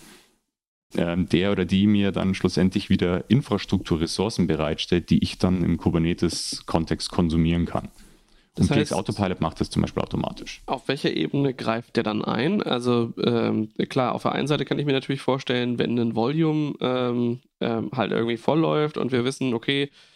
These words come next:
Speaker 2: ab fünfundneunzig Prozent wäre jetzt ein Bereich, da möchte ich ein Volume vielleicht auch, ähm, automatisch extenden bis zu einem vielleicht, äh, maximalen Threshold von, äh, neunzig Prozent der Gesamtstorage-Kapazität oder solche Dinge. Ähm, das wäre so ein Thema, was ich mir vorstelle,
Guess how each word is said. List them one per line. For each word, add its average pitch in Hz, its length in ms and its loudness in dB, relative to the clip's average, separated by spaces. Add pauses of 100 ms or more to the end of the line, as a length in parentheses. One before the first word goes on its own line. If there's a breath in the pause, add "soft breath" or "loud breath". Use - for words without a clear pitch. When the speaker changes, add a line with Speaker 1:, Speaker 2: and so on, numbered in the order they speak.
(220 soft breath)
Speaker 2:
ab 143 200 0
fünfundneunzig 139 600 0
Prozent 139 480 0
wäre 127 240 4
jetzt 123 200 -2
ein 131 80 2
Bereich, 104 380 0
da 120 160 0
möchte 123 240 -2
ich 127 60 -2
ein 127 100 0
Volume 127 300 -2
vielleicht 123 440 -2
auch, - 240 -4
ähm, 127 300 -2
automatisch - 580 -2
extenden 151 680 -2
bis 139 220 -2
zu - 140 0
einem 117 320 -2
vielleicht, 113 540 -6
äh, 113 280 0
maximalen 123 680 -2
Threshold 120 580 -2
von, 113 400 -2 (500)
äh, 117 340 0
neunzig 127 480 0
Prozent 131 440 -2
der 120 120 2
Gesamtstorage-Kapazität 156 1300 -2
oder 147 160 -2
solche 151 280 -4
Dinge. 151 300 -2 (440 soft breath)
Ähm, 117 420 0
das 117 220 0
wäre 165 100 4
so 160 80 0
ein 156 220 -2
Thema, 156 200 2
was 147 200 -6
ich - 80 -20
mir 147 80 2
vorstelle, 143 760 0